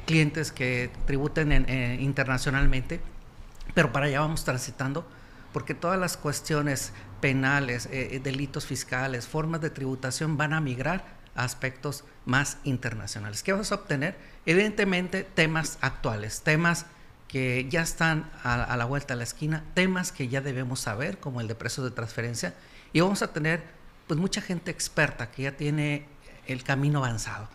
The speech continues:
Por eso los modelos de negocio han transitado, ahí se habla de una globalización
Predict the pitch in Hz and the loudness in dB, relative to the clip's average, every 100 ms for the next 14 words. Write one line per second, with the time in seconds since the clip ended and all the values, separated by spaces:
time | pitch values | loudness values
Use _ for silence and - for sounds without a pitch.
0 | - 131 147 156 143 127 127 165 170 147 | -6 -4 -2 0 0 0 0 2 0 0
1 | 127 139 185 185 220 220 - - - 156 | 0 2 2 4 0 -2 -8 -10 0 2
2 | 165 160 151 127 131 - 160 160 156 - | 2 2 2 0 -2 2 2 2 0 0
3 | 156 151 156 151 131 117 117 123 123 - | 0 0 2 0 0 -2 -2 -4 -2 2
4 | 233 277 | 2 0